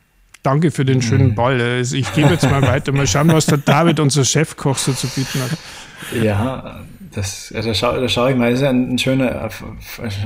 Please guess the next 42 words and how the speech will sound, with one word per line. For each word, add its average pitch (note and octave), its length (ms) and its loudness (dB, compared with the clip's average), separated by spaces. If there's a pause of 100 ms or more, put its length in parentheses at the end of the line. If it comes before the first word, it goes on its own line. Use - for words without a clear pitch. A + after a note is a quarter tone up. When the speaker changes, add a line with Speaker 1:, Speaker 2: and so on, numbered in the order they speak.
Speaker 2:
schöne C3 280 0
Eröffnung. B2 520 2
Und A#2+ 60 2
da A2+ 80 -2
können C3 180 -4
wir B2+ 80 -2
vielleicht A#2+ 240 -4
später B2+ 260 -2
nochmal A#2+ 200 -2
näher A#2+ 540 -2
drauf A2+ 280 -6
eingehen, A2+ 500 0
äh, A2 200 -4
vielleicht A2 240 -4
auch G#2+ 80 -4
nach A2+ 220 -2
der B2+ 120 -2
Pause. A2 460 -2
Der A2 100 2
Gedanke, A2+ 400 -2
wie A2+ 100 -2
gehen A2+ 200 0
wir B2 100 0
denn A2+ 140 0
mit G#2+ 140 -2
solch-, G#2+ 320 -2
wie A#2 120 -2
gehen A#2 160 0
wir A2 100 2
allgemein A2 480 0
mit, G#2 280 -6
mit G2+ 140 -4 (260)
in A2+ 180 -4 (580)
Kursmissverständnissen B2+ 1300 2
oder A2 220 -2
in G#2+ 80 -4
Anführungszeichen A#2 960 0
bitte G#2 240 -8
zu - 140 -12
sehen, G#2 220 -2
Kursfehlern G2 800 -4
um, G#2 360 -4